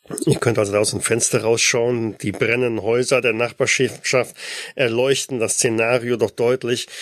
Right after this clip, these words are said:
Und auch da seht ihr, äh, eine ganze Reihe an, äh,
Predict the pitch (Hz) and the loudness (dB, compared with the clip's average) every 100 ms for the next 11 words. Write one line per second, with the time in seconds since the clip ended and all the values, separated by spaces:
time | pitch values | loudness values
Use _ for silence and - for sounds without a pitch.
0 | - - _ _ _ - 127 117 - - | -12 -14 _ _ _ 0 0 0 -6 -18
1 | _ _ - 147 123 - 120 127 - 117 | _ _ -4 -2 -2 0 2 2 0 -2
2 | 113 - 120 113 104 104 - _ - - | -2 -2 0 2 2 -2 -8 _ -6 -4
3 | - 120 110 127 131 139 117 127 127 117 | 0 0 2 0 2 0 2 2 2 0
4 | - 120 113 110 123 135 117 113 107 | -2 -4 -4 -6 -6 -6 -2 0 0